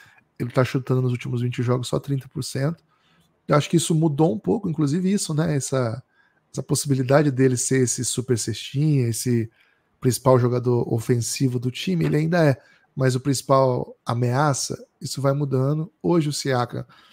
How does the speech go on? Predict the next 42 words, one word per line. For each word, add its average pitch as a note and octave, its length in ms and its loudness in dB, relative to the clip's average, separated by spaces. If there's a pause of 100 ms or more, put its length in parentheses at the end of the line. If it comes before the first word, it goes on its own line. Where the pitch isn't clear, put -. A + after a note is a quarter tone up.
(360)
já C3 180 6
é C3 160 6
o, C3+ 280 6
é - 20 4
o B2 120 4
jogador B2+ 280 0
que B2+ 60 -16
faz, C3+ 220 0
faz B2+ 260 -6
pontos - 260 -6
por C#3 160 -6
jogo B2 300 -4
com C#3+ 240 2
o C#3 60 2
Haliburton B2 420 0
em A#2+ 80 -6
quadra, A#2 380 -4 (560)
desde A#2+ 200 4
que - 60 0
eles A#2 140 0
jogam A2+ 260 0
juntos, C3 380 -6
né? C#3+ 180 -2
O, A#2+ 260 -6 (880)
o - 60 -10
Siakam A#2 320 0
tem A#2 120 0
vinte A#2 220 -4
e - 60 -6
um A2+ 80 -4
pontos A#2+ 260 -10
por C#3 140 -6
jogo. C3+ 400 -4 (640)
Agora, E3 300 4
é F#3+ 80 2
mais G#3 260 2
de, G3 240 -2
do D3+ 100 -8
que F#3+ 140 -4
isso F#3 260 -2
também, D3+ 360 0
né? C3 180 -2